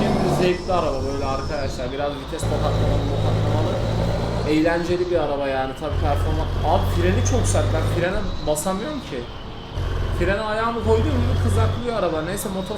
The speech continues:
frenini indirelim bari. Heh.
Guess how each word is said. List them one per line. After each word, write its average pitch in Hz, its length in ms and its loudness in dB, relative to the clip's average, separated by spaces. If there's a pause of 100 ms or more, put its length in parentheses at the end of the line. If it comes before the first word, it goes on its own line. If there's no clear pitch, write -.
(100)
frenini 214 260 -6
indirelim 156 440 -4
bari. 127 200 -4 (3250)
Heh. 156 140 -4